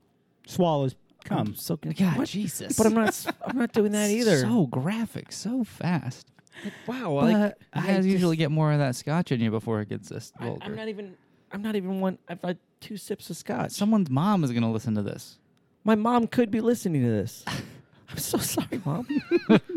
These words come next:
Speaker 2: Dad, I'm not sorry. Mom, I'm totally sorry.
Speaker 1: <sighs> Oh, man. My niece's mother will listen to this, and thank God she's, uh, over being mad at me for being like this at any given point. You know, you're besties, so.
Speaker 3: Yeah,
Speaker 2: Well,
Speaker 3: ha-,
Speaker 2: for
Speaker 3: hashtag
Speaker 2: now,
Speaker 3: besties.
Speaker 1: Yeah.
Speaker 2: she's,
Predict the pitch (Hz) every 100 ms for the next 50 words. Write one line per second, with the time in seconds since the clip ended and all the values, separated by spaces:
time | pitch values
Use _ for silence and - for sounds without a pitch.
0 | - - - 160 147 135 127 123 107 -
1 | - 165 180 160 151 - 120 110 139 190
2 | 220 - 208 311 359 302 - 311 339 277
3 | 180 - - - 160 139 131 131 143 143
4 | 160 180 143 131 143 143 120 120 113 117
5 | 113 113 120 110 - 131 113 123 117 113
6 | - 113 110 107 107 104 - _ _ _
7 | _ _ - 135 127 120 117 117 120 117
8 | 107 113 120 127 101 - 104 110 101 101
9 | 98 98 - 107 110 131 131 113 110 107
10 | 113 95 92 - 170 175 147 135 151 151
11 | 196 165 175 139 139 113 117 _ _ _
12 | 131 120 95 _ _ _ - 247